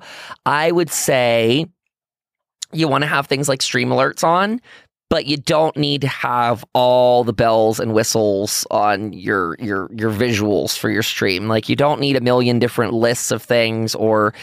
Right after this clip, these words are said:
a d-, dozen different goals or all kinds of, and, and I go through that phase all the time where my community be like, "Well, why don't you do a thing?" And I'm like, "Great idea," and we'll add it. And then I, you know, a month or so later, look at my stream like, "What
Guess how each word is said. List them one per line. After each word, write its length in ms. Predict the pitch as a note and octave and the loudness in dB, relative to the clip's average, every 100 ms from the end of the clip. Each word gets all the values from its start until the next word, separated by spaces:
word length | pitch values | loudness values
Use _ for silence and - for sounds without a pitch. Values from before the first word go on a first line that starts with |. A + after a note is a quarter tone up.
| - - - - | -18 -20 -10 -8
a 80 | |
d-, 160 | B2 B2 - | -8 -8 -2
dozen 300 | C#3+ C3 C3+ | -2 0 0
different 400 | B2+ A#2+ A#2+ A#2+ | -2 -2 -4 -2
goals 760 | C3+ B2+ B2+ B2 B2 A#2+ - - | 2 4 6 4 4 2 -2 -2
or 220 | A#2 - | 0 2
all 140 | C3+ | 0
kinds 320 | - C#3 A#2+ | 0 -2 -2
of, 100 | B2 - | -2 -2
and, 160 | D3+ C#3+ | -4 -2
and 140 | F3 | -2
I 160 | C3 A#3 | -2 -2
go 160 | G#3 D3 | -2 -2
through 160 | C3+ | 0
that 160 | B2+ A#2+ | 0 0
phase 240 | B2 A2+ | -2 -2
all 140 | A2 G#2+ | -2 -4
the 80 | |
time 420 | - C#3+ B2+ A2+ F#2+ - - - | -6 -4 -2 -4 -8 -16 -20 -2
where 140 | D3 | 0
my 160 | D3 D3+ | 0 -2
community 340 | D#3 D#3+ D#3+ | -2 0 0
be 80 | C#3+ | 0
like, 160 | D3 F3+ | -2 0
"Well, 160 | A3 | 0
why 100 | A#3 | 2
don't 100 | C4 | 0
you 100 | A3+ | -2
do 100 | A3 | -2
a 40 | A#3 | 0
thing?" 240 | C#4 C4 | 0 -2
And 60 | C#3+ | 0
I'm 60 | |
like, 140 | C#3+ D#3 | -2 -2
"Great 220 | - G4 | 0 0
idea," 360 | - A#3+ G3+ C#3+ | 0 0 0 0
and 120 | B2+ | 0
we'll 80 | - | -2
add 280 | B2 G#2+ F2 | -2 -2 -4
it. 120 | - _ _ | -6 _ _
And 120 | C#3 | -4
then 360 | C#3+ D3 C#3+ C#3 - | 0 0 0 -2 0
I, 540 | D3 C#3+ C#3 C3+ C3 | 0 0 2 2 0
you 140 | - D3 | 0 0
know, 160 | C3+ | 2
a 80 | C3 | 2
month 260 | C3+ C#3 C#3+ | 0 0 -2
or 80 | C#3 | -2
so 200 | - C3 | 0 0
later, 200 | C#3 C3+ | 2 0
look 160 | C3+ | -2
at 60 | A#2+ | -2
my 80 | B2+ | -2
stream 300 | - C3+ B2+ | -2 -2 -2
like, 140 | A#2 | -4
"What 180 | - - | -2 -6